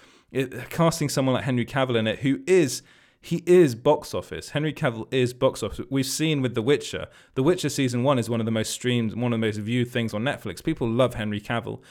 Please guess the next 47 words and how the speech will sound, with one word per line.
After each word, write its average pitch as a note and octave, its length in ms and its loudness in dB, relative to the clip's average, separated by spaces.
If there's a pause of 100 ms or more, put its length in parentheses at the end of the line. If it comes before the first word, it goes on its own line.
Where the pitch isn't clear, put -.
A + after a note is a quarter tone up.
(180)
He C#3 200 2
is D#3 140 2
Superman. G#2+ 500 0
You A#2 100 -2
know, G2+ 280 -4 (260)
he, - 160 -10
<laughs> - 80 -4
people C#3 340 4
will A#2+ 240 -2
go C#3+ 80 0
and A#2+ 120 -4
see B2 260 0
him. F2+ 140 -2 (400)
And, A#2 360 0
uh, A2 100 6
I C#3+ 120 8
think C#3 220 2
he'd A#2 120 -4
be G#2+ 80 -2
great G#2+ 300 0
for - 100 -12
this. G2+ 320 -4 (160)
Uh, A#2 300 0
this, C3+ 260 -2 (160)
to - 140 -4
me, D3 380 2
it A#2 100 -2
also C3+ 320 0
means B2+ 240 0
that - 120 -8
he's A#2 140 -6
probably C#3 400 0
not C3 160 0
gonna B2+ 140 -2
be B2 100 -2
the B2 80 -2
next B2 200 -2
Bond. C3+ 360 0 (580)
If B2 140 -8
he's A#2+ 160 -4
attached B2 340 -4
himself A#2+ 360 0
to B2 100 -6
this A#2 260 -2
being A2+ 220 -2
a G#2+ 60 -2
trilogy, B2+ 640 -2